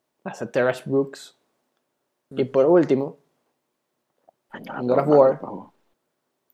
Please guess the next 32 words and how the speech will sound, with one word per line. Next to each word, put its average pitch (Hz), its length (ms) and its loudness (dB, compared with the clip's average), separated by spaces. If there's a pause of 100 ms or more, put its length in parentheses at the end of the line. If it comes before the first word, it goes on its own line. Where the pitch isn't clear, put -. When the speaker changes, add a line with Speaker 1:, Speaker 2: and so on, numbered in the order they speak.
Speaker 1:
Es 117 120 -10
verdadero. 139 520 4
Speaker 2:
Esa - 200 -12
estuvo - 240 -10
buena. - 280 -12 (440)
Speaker 1:
Y 135 140 -2
hace 123 360 -4
a 143 280 -4
Magni. 104 640 -10 (1160)
Speaker 2:
Yes, 80 380 -4
bicho. - 300 -12 (160)
Speaker 1:
M 156 280 -2
A 220 200 0
G 117 120 8
N. 117 120 10
Speaker 2:
Y, 110 100 4
y 123 160 4
al 117 120 6
o-, 120 120 2 (1000)
y 123 120 -2
al 117 120 2
otro 117 220 -4
pana, 131 340 -6
¿cómo 127 140 -12
se 131 120 -12
llama? 135 240 -10
El, 104 300 -12
el, 98 380 -10 (100)
lo 104 160 0
hace 104 920 0 (240)
Nolan 110 400 -8
North. 98 280 -8